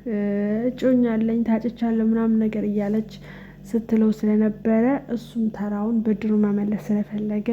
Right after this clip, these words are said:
ይመስለኛል። ደግሞ እንደዛ ነው ሊሆን የሚችለው። የምር ነው የምላችሁ እንጂ ፉፉ እም፣ በዚህ ልክ በዚህ ፍጥነት እንዴ እስከ ዛሬ ታስቀምጧት ነው ዛሬ እ፣ በሁለት ቀን በሶስት ቀን እንደዚህ አድርጎ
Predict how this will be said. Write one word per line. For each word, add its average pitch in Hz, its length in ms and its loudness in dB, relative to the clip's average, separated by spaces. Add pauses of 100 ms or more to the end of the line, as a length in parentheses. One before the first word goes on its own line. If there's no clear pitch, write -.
ይመስለኛል። 214 800 0
ደግሞ 220 240 -2
እንደዛ 254 320 4
ነው 208 140 -2
ሊሆን 214 200 4
የሚችለው። 214 420 -2
የምር 220 260 2
ነው 208 100 -2
የምላችሁ 208 400 -2
እንጂ 220 140 0 (640)
ፉፉ 233 340 -4 (520)
እም፣ 214 200 0 (380)
በዚህ 214 300 2
ልክ 285 200 -2 (560)
በዚህ 208 400 2
ፍጥነት 247 420 0 (680)
እንዴ 208 260 4 (140)
እስከ 269 260 2
ዛሬ 240 240 4
ታስቀምጧት 220 560 -2
ነው 214 160 0
ዛሬ 208 260 0 (760)
እ፣ 220 120 -4 (320)
በሁለት 214 420 2
ቀን 262 180 2
በሶስት 220 440 -2
ቀን 208 180 -4
እንደዚህ 214 360 0
አድርጎ 208 320 -2